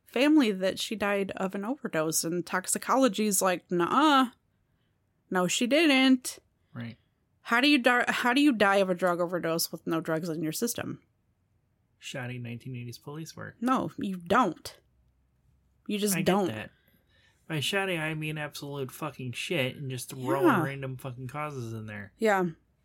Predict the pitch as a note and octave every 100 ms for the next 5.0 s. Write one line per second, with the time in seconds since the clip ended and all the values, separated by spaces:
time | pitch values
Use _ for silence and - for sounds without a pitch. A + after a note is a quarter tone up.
0 | _ - - F#3+ F3 - - - - -
1 | _ _ _ _ _ _ _ _ _ _
2 | _ _ _ _ _ _ _ _ _ A#3+
3 | C4 B3+ C4 B3 C#4 - C#4 C#4+ C#4 A#3
4 | A3+ A#3+ B3 - G3 A3+ F3 F3+ -